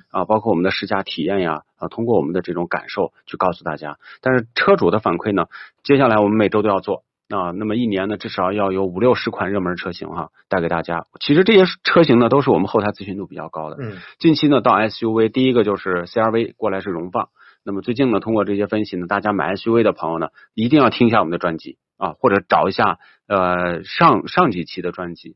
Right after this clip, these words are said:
Speaker 1: 您再对比一下啊，这些车主的反馈。
Speaker 2: 对，
Speaker 1: 嗯。
Speaker 2: 您在微信后台直接回复“谁用谁知道”，
Speaker 1: 嗯。
Speaker 2: 所有的做过的这些车的链接都有。
Speaker 1: 对。
Speaker 2: 看到黑龙江大床这位朋友说了，呃，参谋长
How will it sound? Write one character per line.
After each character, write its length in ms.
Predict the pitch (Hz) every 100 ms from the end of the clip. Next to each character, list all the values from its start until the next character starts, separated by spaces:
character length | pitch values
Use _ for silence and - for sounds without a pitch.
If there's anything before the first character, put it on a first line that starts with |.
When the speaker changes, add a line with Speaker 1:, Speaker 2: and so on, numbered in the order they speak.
| _
Speaker 1:
您 140 | 95
再 140 | 92 90 _ - _ -
对 140 | 143
比 100 | - 76
一 40 |
下 220 | 82 101 -
啊， 140 | 82
这 100 | 85
些 100 | 92
车 180 | - 95
主 100 | 80
的 80 | 85
反 140 | 73
馈。 220 | - - -
Speaker 2:
对， 200 | 123 110
Speaker 1:
嗯。 20 |
Speaker 2:
您 120 | 131 143
在 180 | 139
微 140 | 127 147
信 180 | - 135
后 140 | 135
台 120 | 120
直 160 | 117 123
接 120 | 139
回 240 | - 117
复 200 | 117 127 113
“谁 200 | - 117
用 200 | 147 127
谁 180 | - 117
知 140 | 127
道”， 220 | 139 117 -
Speaker 1:
嗯。 140 | 131 123
Speaker 2:
所 100 | 175
有 180 | 185 120
的 140 | 120
做 240 | 117 151
过 160 | 131 139
的 80 | 107
这 100 | 123
些 120 | 123
车 180 | - 123
的 80 | 113
链 220 | 131 110
接 100 | 120
都 180 | 160 180
有。 180 | 110 _ _ -
Speaker 1:
对。 140 | 92 - -
Speaker 2:
看 120 | 190
到 120 | 180 160
黑 140 | 185
龙 160 | 175 175
江 180 | 180
大 140 | 175 143
床 200 | 139 147
这 80 | 151
位 60 |
朋 160 | 113 127
友 80 | 123
说 180 | 135
了， 160 | 123 92 _ _ _ _
呃， 540 | 120 113 110 110 107 110
参 160 | - 208
谋 60 |
长 240 | 170 120